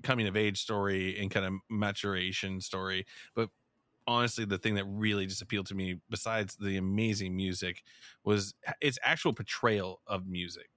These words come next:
being so accurate. Like, and I've talked about that at, at length, but it's like, you know, all the different types of personalities, the different types of people you have to talk to when you're in, like, little clubs, big clubs, festivals, um, getting involved in that sort of thing. How to,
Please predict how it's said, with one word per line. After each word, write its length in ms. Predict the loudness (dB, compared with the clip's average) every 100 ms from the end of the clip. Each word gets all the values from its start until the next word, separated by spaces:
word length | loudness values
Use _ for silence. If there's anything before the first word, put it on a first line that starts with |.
| _
being 280 | -2 0 0
so 380 | -2 -2 -2 -2
accurate. 480 | -4 -4 -8 -16 -16 -8
Like, 140 | -4
and 140 | 2
I've 160 | 2 4
talked 240 | 2 0
about 220 | -2 -4 -2
that 260 | -2 -4 -10 _ _ _ -6
at, 260 | -2 -2 -4 _ _
at 200 | -4 -2
length, 340 | 0 0 0 -2
but 140 | -2
it's 140 | -2
like, 180 | -2 -4 _ _ _ 0
you 60 |
know, 120 | 2
all 160 | 4 4
the 60 | 4
different 240 | 0 -2
types 180 | -2 -2
of 80 | -2
personalities, 640 | -2 0 -2 0 0 0
the 60 | -2
different 220 | -6 -4
types 160 | -4 -4
of 60 |
people 180 | -6 -4
you 60 | -4
have 100 | -4
to 60 |
talk 280 | -4 -2 -2
to 120 | -2
when 140 | -4 -2
you're 120 | -4
in, 60 | -4
like, 160 | -6
little 220 | -2 0 0
clubs, 400 | 0 0 0 -4
big 300 | -4 -4 -2
clubs, 440 | -2 -2 -2 -6 -4
festivals, 720 | -4 -2 -2 -2 -2 -2 -6 -10 -20 _ _ -2
um, 420 | 0 0 -2 -8 -4
getting 240 | 2 4 4
involved 460 | 2 2 0 0
in 80 | 0
that 160 | 0 0
sort 160 | -2
of 60 | 0
thing. 260 | 0 0 -6 _ _ _ _ _ _ _ -12
How 160 | 2 4
to, 180 | 4